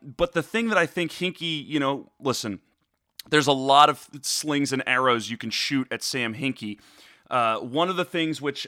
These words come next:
I, I've certainly probably you know, I can agree with is there hasn't been a veteran presence on this team.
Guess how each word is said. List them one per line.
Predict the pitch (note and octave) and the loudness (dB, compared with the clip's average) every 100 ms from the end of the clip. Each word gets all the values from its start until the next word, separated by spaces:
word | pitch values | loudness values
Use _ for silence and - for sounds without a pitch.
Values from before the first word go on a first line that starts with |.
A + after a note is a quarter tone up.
| - | -4
I, | C3+ - - | -4 -6 -6
I've | B2 D3+ D3+ | 2 2 2
certainly | E3+ E3 D3+ D3 | -4 -4 -4 -4
probably | - C#3+ C#3+ C3 C#3 B2+ A2+ _ _ _ _ - | 0 -2 -2 -4 -4 -4 -8 _ _ _ _ -8
you | C#3+ | -2
know, | B2+ | 0
I | - | 0
can | C3 | -2
agree | G2 A2 C#3 G#3 | -4 -2 0 2
with | B2+ A2 A2+ - - - | 2 0 -4 -8 -20 0
is | E3 D#3 A#2 | 4 4 4
there | D#3+ | 2
hasn't | - E3 D#3 D3 C#3 | 2 2 0 0 -2
been | C#3 | -2
a | |
veteran | A#2+ C3 B2+ B2 | 4 4 4 0
presence | - D3+ A2+ A2 | 2 0 0 -2
on | A2 G#2+ | 0 0
this | G#2+ | -4
team. | - D3 G#2 | -2 0 0